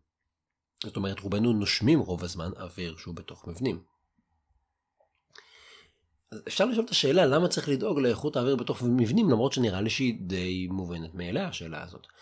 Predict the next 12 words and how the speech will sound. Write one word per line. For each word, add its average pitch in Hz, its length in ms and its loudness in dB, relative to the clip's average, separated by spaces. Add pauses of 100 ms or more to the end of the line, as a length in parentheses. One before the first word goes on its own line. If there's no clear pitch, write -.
(380)
כי 104 120 -4
מגפת 98 420 -4
הקורונה 117 340 -2
והווריאנטים 95 560 -6
שלה, 92 320 -6 (800)
הם 127 260 -2 (120)
הסבר 98 400 -4
די 98 160 -2
טוב 101 240 -2
לצורך 131 460 0
הזה. 82 160 -10 (1120)
הרי, 101 400 -12